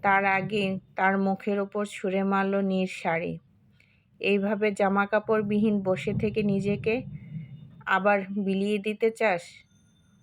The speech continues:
অবশ্য তোদের মতো মেয়েদের শরীরের চাহিদা বেশিই হয়।"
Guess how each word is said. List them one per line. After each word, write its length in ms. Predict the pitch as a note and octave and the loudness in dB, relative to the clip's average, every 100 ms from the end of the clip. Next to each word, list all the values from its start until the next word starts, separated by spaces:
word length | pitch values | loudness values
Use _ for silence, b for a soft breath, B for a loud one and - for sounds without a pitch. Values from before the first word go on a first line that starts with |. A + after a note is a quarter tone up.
| _ | _
অবশ্য 800 | - G3 G3 G#3+ - - A#3+ A#3+ A3+ _ - | 0 0 2 -2 -2 4 4 4 0 _ -2
তোদের 380 | G3 G3 G3+ | 0 2 2
মতো 300 | G#3 G#3+ G#3+ | 2 2 2
মেয়েদের 520 | G#3+ G#3 G#3 G3+ G#3+ A3 | 2 2 2 2 0 0
শরীরের 560 | - F#3+ F#3 F#3+ G#3 G#3+ | -2 0 0 0 -2 -2
চাহিদা 500 | G#3+ G3+ G#3+ G#3 G3+ | 0 0 0 0 0
বেশিই 640 | F#3 F3+ - G3+ G3 G3 | -2 -4 -6 -4 -2 -2
হয়।" 400 | F#3+ F3+ E3 E3+ | 0 0 0 -4